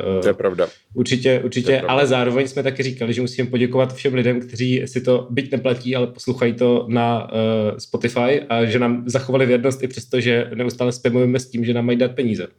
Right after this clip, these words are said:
Speaker 2: Přesně tak, to je, to je druhá, eh, stránka této mince, jak říká Pakočka.
Speaker 1: Mhm, mhm.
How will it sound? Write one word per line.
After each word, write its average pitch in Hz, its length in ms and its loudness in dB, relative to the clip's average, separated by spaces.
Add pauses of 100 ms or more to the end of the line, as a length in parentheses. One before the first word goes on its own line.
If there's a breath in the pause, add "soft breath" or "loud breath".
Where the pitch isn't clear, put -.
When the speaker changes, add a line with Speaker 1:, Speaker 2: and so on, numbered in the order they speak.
Speaker 2:
Přesně 117 360 0
tak, 104 340 0
to 123 80 0
je, 117 120 6
to - 180 -2
je 117 100 4
druhá, 110 520 0 (240)
eh, 104 40 0 (480)
stránka 104 480 -2
této 107 300 2
mince, 107 640 0 (100)
jak 107 120 -8
říká 104 260 -2
Pakočka. 101 600 -2
Speaker 1:
Mhm, 120 200 0
mhm. 117 500 -2